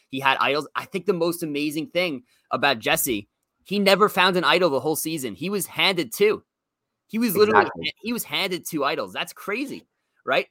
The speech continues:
Speaker 1: It's just, like, this is a game that we ha-, it's like we haven't seen it before, and it's just, it's been unbelievable. It's like Jesse is giving the blueprint of how to maneuver in the new era, right?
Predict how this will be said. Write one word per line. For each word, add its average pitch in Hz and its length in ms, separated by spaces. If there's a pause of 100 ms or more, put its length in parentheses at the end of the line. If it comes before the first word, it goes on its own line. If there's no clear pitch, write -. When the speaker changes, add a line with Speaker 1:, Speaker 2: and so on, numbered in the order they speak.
Speaker 1:
It's - 140
just, 156 80
like, 156 180
this 175 160
is 190 80
a 196 80
game 143 560 (520)
that 117 180
we 131 160
ha-, - 260
it's 117 180
like 110 120
we 123 140
haven't 131 360
seen 123 320
it 160 80
before, 165 560
and 123 100
it's 120 140
just, 117 240
it's 117 140
been 127 140
unbelievable. 107 640
It's 87 140
like 110 240 (960)
Jesse 147 480
is 120 240
giving 123 300
the 113 80
blueprint 104 560
of 101 100
how 107 220
to 107 100
maneuver 104 520
in 98 100
the 98 80
new 95 180
era, 85 320
right? 95 240